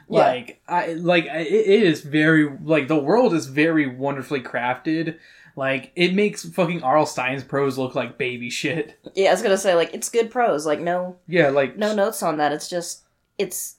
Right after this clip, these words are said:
Speaker 2: like, she's not describing the outfits of every fucking one, like, in our, like, anything but from Goosebumps.
Speaker 1: Yeah.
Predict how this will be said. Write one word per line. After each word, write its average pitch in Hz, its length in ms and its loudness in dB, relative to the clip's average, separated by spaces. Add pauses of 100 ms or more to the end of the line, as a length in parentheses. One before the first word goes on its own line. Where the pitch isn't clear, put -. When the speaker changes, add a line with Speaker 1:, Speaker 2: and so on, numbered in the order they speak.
(140)
Speaker 2:
like, 165 200 6
she's 175 200 0
not 202 180 4
describing 180 480 2
the 156 180 -4
outfits 143 400 0
of 131 120 -4
every 127 240 -4
fucking 127 320 -2
one, 127 200 -6
like, 123 160 -8
in 127 220 -10
our, 135 280 -2
like, 135 200 -4
anything 135 540 -6
but 131 200 -4
from 135 240 -8
Goosebumps. - 720 -14
Speaker 1:
Yeah. - 220 -2